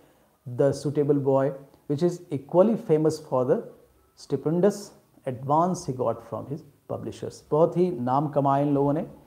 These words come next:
और ये रिसेंट राइटर्स हैं और इनकी जो राइटिंग है अभी देश विदेश में धूम मचाती है। So this way we have some recent writers, modern writers।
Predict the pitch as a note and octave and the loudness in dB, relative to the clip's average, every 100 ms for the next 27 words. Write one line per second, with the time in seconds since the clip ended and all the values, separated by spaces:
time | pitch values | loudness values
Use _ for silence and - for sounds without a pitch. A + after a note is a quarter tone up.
0 | - - _ A#2 A2+ A#2 A#2+ A#2+ - D3 | -20 -20 _ -4 -2 -2 -4 -4 -4 -6
1 | C#3+ B2 C3 D#3 D#3+ D#3 D3+ G3+ - _ | -2 -2 0 2 0 0 -4 -6 -12 _
2 | _ _ _ - - - - _ _ _ | _ _ _ -10 -8 -8 -12 _ _ _
3 | - C3+ C3+ C3 B2+ C3+ C#3 D#3+ D#3 D#3+ | -8 -6 -4 -2 0 0 0 0 2 2
4 | D3+ C3+ C3 C3+ C#3 C3+ B2 B2+ D#3+ B3 | 0 -4 -2 -2 -2 -4 -6 -6 -6 -6
5 | - - C3 C3+ C3 B2 B2+ - C3+ D3+ | -8 -16 -10 -6 -4 -2 -4 -2 -2 -4
6 | - - _ _ - C4 E3+ F3+ F#3+ G#3 | -8 -18 _ _ -6 -2 0 2 8 8
7 | F#3 D3 D3 E3 F3 - - D3+ C3+ B2 | 8 4 4 6 4 0 -4 -2 -2 -2
8 | D3+ D3+ D3+ D3 D#3 E3 E3 B2+ A#2 B2+ | -2 0 2 2 2 2 0 -4 -2 0
9 | D3+ D#3+ D#3 F3 A#3+ | 4 4 4 2 2